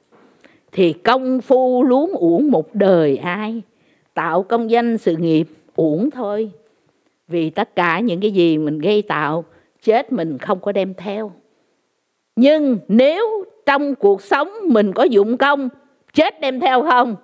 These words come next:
Xin giơ tay nha. Ai thấy nếu hàng ngày mình có dụng công,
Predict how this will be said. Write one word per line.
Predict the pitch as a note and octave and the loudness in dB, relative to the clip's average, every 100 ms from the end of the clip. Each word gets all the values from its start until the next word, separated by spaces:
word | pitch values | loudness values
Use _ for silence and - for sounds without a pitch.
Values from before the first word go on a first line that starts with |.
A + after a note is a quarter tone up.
| _ _ _ | _ _ _
Xin | - G#3+ | -4 0
giơ | A3 A#3 | 2 0
tay | A#3 A#3 A#3 | -2 0 -2
nha. | G#3+ B3 C4 A#3 - - - - | 0 0 0 -2 -6 -14 -20 -20
Ai | - A3+ C#4 C#4 | -2 0 2 0
thấy | F4 C4 D4 G#4 F#4 | 0 0 2 2 0
nếu | A#3+ C4+ E4 A#4+ | 0 2 4 2
hàng | G#4 A#3 A#3 | 2 0 0
ngày | A#3 A3 G#3+ | 0 2 2
mình | G#3+ G#3+ G#3 | 2 2 2
có | D4 | 2
dụng | C#4+ G3+ A#3 | 2 2 0
công, | B3+ C#4 D4 C4 | 0 0 0 -4